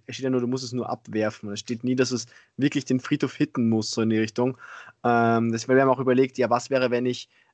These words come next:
ähm, sowas wie eine alte Seal-Barriere, falls die Leute noch das Seal-Barriere kennen, das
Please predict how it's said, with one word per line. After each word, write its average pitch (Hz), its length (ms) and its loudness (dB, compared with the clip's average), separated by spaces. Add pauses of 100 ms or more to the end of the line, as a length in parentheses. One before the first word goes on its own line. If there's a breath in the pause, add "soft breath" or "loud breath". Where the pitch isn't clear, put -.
(140)
ähm, 117 300 -2
sowas 120 260 -4
wie 127 60 -6
eine 117 160 -4
alte 120 300 -4
Seal-Barriere, 143 800 0 (100)
falls 123 200 -6
die - 80 -6
Leute 120 200 0
noch 120 140 -4
das 120 180 -8
Seal-Barriere 123 520 2
kennen, 123 280 -4 (340 loud breath)
das - 220 -2